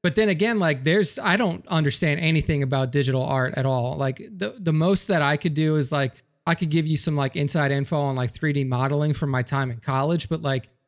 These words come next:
when it came to, like, Photoshop, Illustrator stuff, I wasn't very good at it. Like, I knew, like, some elements of what Devin does and some elements of what these digital artists do, but I,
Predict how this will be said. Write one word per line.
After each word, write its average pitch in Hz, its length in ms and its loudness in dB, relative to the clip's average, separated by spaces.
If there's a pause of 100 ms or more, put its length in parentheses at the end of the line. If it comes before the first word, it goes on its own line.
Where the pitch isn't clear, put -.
(200)
when 151 100 0
it 139 100 -2
came 190 240 0
to, 220 60 0
like, 180 180 2
Photoshop, 147 680 0
Illustrator 143 440 2
stuff, 160 280 0
I 151 140 2
wasn't 156 360 2
very 135 260 0
good 135 240 0
at 151 180 2
it. 160 140 -2
Like, 143 180 -2
I 156 140 2
knew, 156 520 2 (460)
like, 139 260 -2
some 151 420 0
elements 156 500 0
of 139 120 0
what 147 200 0
Devin 151 320 0
does 156 280 2
and 127 140 -2
some 143 240 0
elements 143 460 0
of 131 100 -2
what 135 220 0
these 139 160 0
digital 135 340 0
artists 135 380 0
do, 165 160 0
but 139 100 -4
I, 139 140 0